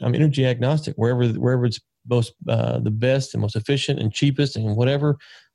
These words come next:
that's what we need to use in that area. And from spot A to spot B is different. And that, that makes a lot of sense to me. I'm not gonna look at someone in a third world country and say, "No, you have to overpay for power because, uh, America."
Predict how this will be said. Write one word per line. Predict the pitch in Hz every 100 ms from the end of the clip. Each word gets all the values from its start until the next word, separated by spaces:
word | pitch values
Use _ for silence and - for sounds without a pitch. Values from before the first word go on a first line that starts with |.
| -
that's | 127
what |
we | 156
need | 135
to |
use | 135 143
in | 127
that | 120 117
area. | 160 110 104 -
And | 110 107
from | 110
spot | 104 117 120
A | 123
to | 120
spot | - 117 101
B | 139
is | 131
different. | 101 139 - 123 - _ _ _ _
And | 117 107 - -
that, | 131
that | 131 139
makes | 123 117 - _ _ _
a | -
lot | 113 123
of | 127
sense | 147 151
to | -
me. | 98
I'm | 104
not | 117
gonna | 104 113
look | 113
at |
someone | 104 117 117
in | 107
a | 104
third | - 120 113
world | 117 113
country | 127 135 110
and | 107
say, | 107
"No, | 110 135 131 123 135 131 - - _ -
you | 139
have | 131
to | 127
overpay | 127 113 - 151
for | 143
power | 123 110 101 101
because, | 117 117 - 110 107 107 107 - _ _ _ _
uh, | 107 101 104
America." | 110 135 120 104 117